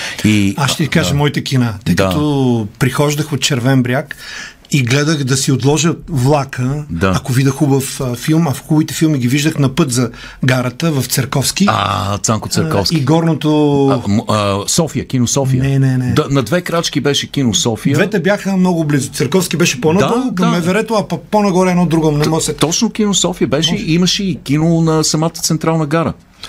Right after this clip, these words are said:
Speaker 2: А, да, да, а,
Speaker 1: Да,
Speaker 2: да.
Speaker 1: и кино Освобождение имаше до
Speaker 2: Кино
Speaker 1: гарата.
Speaker 2: Освобождение от татък гарата.
Speaker 1: Е, гати, ние,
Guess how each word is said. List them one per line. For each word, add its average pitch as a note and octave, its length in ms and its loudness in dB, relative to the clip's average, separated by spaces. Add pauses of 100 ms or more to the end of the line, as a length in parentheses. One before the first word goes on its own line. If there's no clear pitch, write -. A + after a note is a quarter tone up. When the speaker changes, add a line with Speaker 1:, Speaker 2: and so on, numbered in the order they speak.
(100)
Speaker 2:
А, C3 200 0
да, B2 220 -2
да, - 180 -2
а, B2 120 0
Speaker 1:
Да, B2+ 140 0
Speaker 2:
да. D#3+ 100 2
Speaker 1:
и F3 140 0
кино E3+ 200 2
Освобождение D#3 680 0
имаше C#3 360 0 (100)
до C#3 160 0
Speaker 2:
Кино D3 120 2
Speaker 1:
гарата. D3+ 180 2
Speaker 2:
Освобождение E3 520 0
от F3+ 220 0
татък F3 320 -2
гарата. B2+ 400 -2 (220)
Speaker 1:
Е, B2+ 100 2
гати, G#2 380 -4
ние, A2 260 2